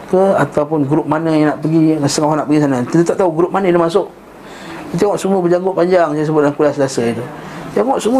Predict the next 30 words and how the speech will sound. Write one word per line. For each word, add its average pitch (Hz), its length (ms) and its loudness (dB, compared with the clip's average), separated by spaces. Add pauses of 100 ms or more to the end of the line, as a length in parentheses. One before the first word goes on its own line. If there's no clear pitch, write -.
janggut 143 160 2
panjang, 214 240 2
semua 226 320 2
suar 139 240 2
senting, 202 400 2
semua 220 240 2
saf 151 160 0
rapat, 170 560 0
macam 185 160 0
sunnah 202 400 2
semua. 226 240 0 (320)
Rupanya 151 300 2 (100)
ini 165 160 4
geng-geng 139 320 4
Khawarij. 127 560 2 (1200)
Khawarij 190 400 2
tak 233 80 2
ada 170 80 2
kena-mengena 160 500 2
dengan 139 220 0
seluar 143 180 2
senting, 143 460 0
dengan 135 100 2
janggut 139 220 4
panjang. 226 340 2 (540)
Itu 190 160 4
akidah 220 400 0
dia. 240 180 0 (2750)
Barakallahu 117 420 -2
fikum. 117 300 -6